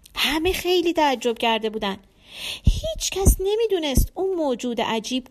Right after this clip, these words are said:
کیه و از کجا اومده. ولی همه مطمئن بودن که اون موجود خطرناکه و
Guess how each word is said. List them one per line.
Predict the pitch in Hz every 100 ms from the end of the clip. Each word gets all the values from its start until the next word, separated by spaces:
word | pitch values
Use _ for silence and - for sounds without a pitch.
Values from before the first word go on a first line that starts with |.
| -
کیه | - - 539 523 370
و | 339 -
از | 240 226
کجا | - 233 214 214
اومده. | 202 196 196 175 - _ _ _ _ -
ولی | 539 453 381
همه | 330 285
مطمئن | 285 277 269 - 254 254 - 269 269
بودن | 254 269 294 320 - - -
که | -
اون | - 285 269
موجود | 233 214 208 220 - _
خطرناکه | - 370 294 - 247 226 214 254 587 -
و | 554 571 571 - -